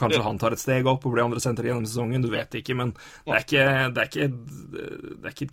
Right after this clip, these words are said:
Speaker 1: kritisk for det laget der. De mistet Tobias Enstrøm, som var god, men altså, han var jo langt ifra den spilleren han var, han var. Han var, spilte jo tredje par.
Speaker 2: Nei, nei.
Speaker 1: Så
Speaker 2: Nei, og det er klart, eh, det er jo, det er jo et lag som er ett år eldre, eh, definitivt, som er, ehm,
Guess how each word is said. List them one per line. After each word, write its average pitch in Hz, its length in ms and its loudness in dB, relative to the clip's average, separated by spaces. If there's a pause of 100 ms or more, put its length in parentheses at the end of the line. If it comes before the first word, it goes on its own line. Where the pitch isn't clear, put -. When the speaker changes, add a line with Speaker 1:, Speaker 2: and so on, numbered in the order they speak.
Speaker 1:
kritisk 110 680 0
for 135 80 2
det 120 80 4
laget 110 240 6
der. 123 160 8
De 123 80 6
mistet 113 240 0
Tobias 113 320 4
Enstrøm, 110 320 -8
som 117 160 -4
var 120 80 4
god, 156 400 6
men 131 80 4
altså, 123 240 2
han 120 80 0
var 110 80 2
jo 107 140 -2
langt 117 100 -10
ifra 127 160 0
den 110 80 -4
spilleren 104 240 -4
han 104 80 -2
var, 95 80 0 (140)
han 101 100 -6
var. 113 160 2
Han 120 80 -2
var, 107 160 0
spilte 107 240 -6
jo 101 80 -10
tredje 98 320 -4
par. 127 220 -4 (500)
Speaker 2:
Nei, 113 140 2
nei. - 100 0
Speaker 1:
Så 113 240 -2 (2000)
Speaker 2:
Nei, 170 240 12
og 156 160 10
det 151 60 12
er 147 100 10
klart, 135 320 4
eh, 127 520 6 (100)
det 117 80 8
er 104 320 8
jo, 107 80 4 (260)
det 117 80 10
er 104 160 12
jo 107 120 10 (120)
et 104 80 8
lag 104 160 12
som 127 160 4
er 107 140 12
ett 104 100 6
år 110 160 10
eldre, 104 220 8 (100)
eh, 117 300 2
definitivt, 113 580 4
som 117 320 2
er, 110 240 8
ehm, 107 760 4